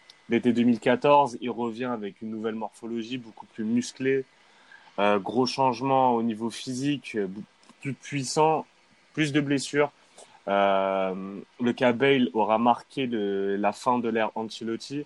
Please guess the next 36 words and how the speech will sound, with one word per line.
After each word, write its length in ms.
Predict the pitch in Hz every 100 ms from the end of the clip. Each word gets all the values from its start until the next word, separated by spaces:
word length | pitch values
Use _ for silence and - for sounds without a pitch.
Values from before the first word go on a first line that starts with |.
| _ _ _ _ -
Euh, 220 | 95 92
on, 680 | 92 98 101 98 98 98 98 -
on 80 |
se 100 | 98
rappelle, 280 | - 101 117
Ancelotti, 460 | 107 - 104 98 110
sur 200 | - 101
son 180 | - 107
livre, 240 | 117 107 - - -
explique 440 | 107 - 120 -
un 100 | 110
peu, 140 | 104
euh, 320 | 113 107 95 92
ce 100 | -
qui 140 | 98
s'est 160 | - 104
passé. 540 | 107 101 123 127 127 - - - - -
L'agent 600 | 101 107 113 113 120 113
de 280 | 104 101
Bale 320 | 98 104 110 104
mettant 280 | 104 -
la 120 | 110 104
pression 360 | - 110 120
à 60 | 110
Florentino 540 | - 107 104 - 107
Pérez 340 | 95 110 113 -
pour 180 | 107 -
que 160 | - 101
Bale 420 | 92 117 117 107 - _ _ _ -
joue 240 | 101 110
dans 240 | 113 113 110
un 80 | 113
rôle 320 | 110 120 110 _ _ _ _ _ -
plus, 640 | 131 131 131 127 123 123
euh, 340 | 113 113 110
central, 720 | 107 - 131 - - 135 131